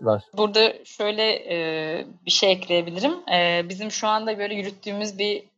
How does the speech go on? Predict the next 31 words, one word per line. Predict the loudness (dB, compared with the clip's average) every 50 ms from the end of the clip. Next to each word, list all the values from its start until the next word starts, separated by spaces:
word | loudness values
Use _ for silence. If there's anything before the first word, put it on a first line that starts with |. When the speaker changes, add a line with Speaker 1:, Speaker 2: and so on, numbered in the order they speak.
| _ -2
Speaker 2:
aslında | 0 0 0 -2 -6 -2 2 2
aktif | 2 2 0 -10 -8
yürüttüğümüz | -8 -8 -8 -8 -6 -4 -4 -4 -4 -2 0
bir, | 2 2 2 0 0 -2
e, | 0 0 2 0 0 0 0 0 0 -2 -4 -8 _ _ _ _ _ _ _ -2
projemiz | -2 0 2 2 0 0 2 2
var | 4 4 2 2
yeni. | -2 -6 -6 -4 -4 -4 -4 -6 _ _ _ _ _ _ _ _ _ _ -6
Bu | -4 0 4 4
aslında | 4 4 4 4 4
yakın | 4 2 2 4
gelecekte | 4 4 4 4 2 0 0 -2 0 2 4 4 4 2 -2 _ _ _ _ _ _ 0
yap-, | 2 2 0 -2 _ _ _ 2
yapmaya | 2 2 2 4 4 8 8
devam | 10 8 8 8
edeceğimiz | 6 2 2 2 4 4 4 4 2 0 -2 -4 -6
bir | -4 -4 -4 -6 -6
şey | -4 0 2 4 4 2 2
hem | -2 -4 -4 -2 0
de. | 0 0 0 -2 _ _ _ _ _ _ _ _ _ _ 2 4
E, | 6 6 6 6 4 4 4 2 2 2 4
böyle | 4 6 6 6 4
Hilver, | 4 2 2 4 6 8 8 8 8 8 4 4 4
e, | 6 8 8 8 6 4 2
platform | 4 6 6 6 6 4 6 8 8 8 8
adında | 4 2 2 0 2 2 4 4
böyle | 4 4 4 4
yeni | 2 2 2 2
bir | 0 -4
söyleşi | -8 -10 -10 -4 2 4 4 6 4 4 2 -2
serisi | -2 0 2 2 2 2 -2 -4 -4 0 4 4 4 4 2